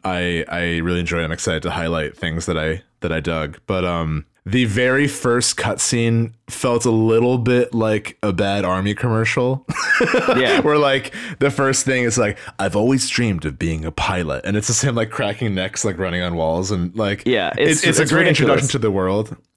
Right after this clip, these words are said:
Speaker 1: It's ridiculous, but, like, I didn't know who was who yet. So I'm like,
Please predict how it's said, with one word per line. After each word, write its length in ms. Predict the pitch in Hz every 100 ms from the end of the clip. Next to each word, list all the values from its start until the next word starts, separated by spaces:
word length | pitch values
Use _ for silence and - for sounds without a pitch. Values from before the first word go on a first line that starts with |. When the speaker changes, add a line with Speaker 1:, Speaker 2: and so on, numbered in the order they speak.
| -
Speaker 1:
It's 120 | 147
ridiculous, 520 | 139 151 147 127 113
but, 100 | -
like, 180 | 120 123
I 120 | 123
didn't 260 | 127 139 127
know 300 | 131 127 110
who 220 | 110 110
was 200 | 107 95
who 160 | 107 98
yet. 300 | 110 123 117
So 100 | 123
I'm 60 |
like, 240 | 110 98